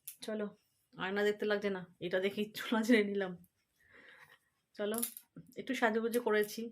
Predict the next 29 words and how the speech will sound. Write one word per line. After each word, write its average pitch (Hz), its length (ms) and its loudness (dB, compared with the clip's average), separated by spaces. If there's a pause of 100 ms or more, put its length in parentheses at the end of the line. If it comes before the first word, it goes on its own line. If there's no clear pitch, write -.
(120)
সাজুগুজু 202 380 -6
তো 240 80 -2
আমি 240 140 2
সন্ধ্যাবেলা 233 420 2
এমনিতেই 226 340 2
ফ্রেশ 226 340 2
হই, 220 80 2
কিন্তু 226 200 -2
লিপস্টিকটা 220 480 2
দিই 190 200 0
না 180 100 -4
ঠোঁটে। 180 280 -6 (360)
লিপস্টিকটা 240 400 2
দিই 247 180 6
একমাত্র 208 360 2
শর্টস 160 260 -2
করার 160 260 -4
জন্য, 160 320 -8 (280)
তার 190 180 -4
জন্যে। 170 360 -6 (460)
আর 202 140 -2
মুখে 220 300 0
আমি 254 240 4
এমনি 240 260 4
কিচ্ছু 247 360 -2
মাখিনি, 240 520 2
just 208 280 0
খালি 247 180 0
ক্রিম, 277 360 2